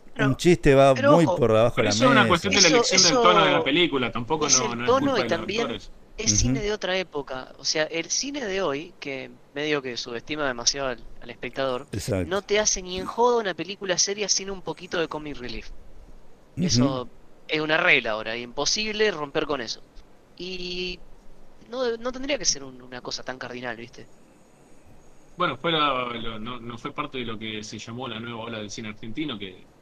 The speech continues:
Speaker 1: Claro.
Speaker 3: eh, fuera de, no sé, Lucrecia Martel, no, no ha quedado mucho de, de eso.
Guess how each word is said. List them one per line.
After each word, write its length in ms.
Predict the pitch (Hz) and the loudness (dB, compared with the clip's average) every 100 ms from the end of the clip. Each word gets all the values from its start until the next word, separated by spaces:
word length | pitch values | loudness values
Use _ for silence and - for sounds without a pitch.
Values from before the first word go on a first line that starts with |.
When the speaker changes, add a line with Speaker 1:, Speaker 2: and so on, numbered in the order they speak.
| _ | _
Speaker 1:
Claro. 160 | - 147 _ _ _ _ - - | -10 -10 _ _ _ _ -20 -20
Speaker 3:
eh, 600 | 110 101 98 92 90 90 - | -16 -14 -14 -16 -18 -20 -20
fuera 300 | - 135 135 | -10 -6 -6
de, 420 | 113 107 104 101 98 | -8 -10 -14 -14 -14
no 160 | 104 | -16
sé, 240 | 104 127 101 | -14 -14 -14
Lucrecia 460 | 95 - 120 - | -14 -14 -14 -12
Martel, 500 | 107 101 104 160 143 | -12 -12 -10 -10 -10
no, 160 | 117 113 | -10 -10
no 140 | 110 | -10
ha 80 | 123 | -10
quedado 480 | 120 120 160 143 120 | -8 -6 -6 -6 -6
mucho 560 | 110 110 120 113 - 107 | -8 -8 -10 -10 -12 -14
de, 380 | 98 98 101 101 | -14 -18 -18 -14
de 160 | 104 | -14
eso. 260 | 104 - 87 | -14 -16 -20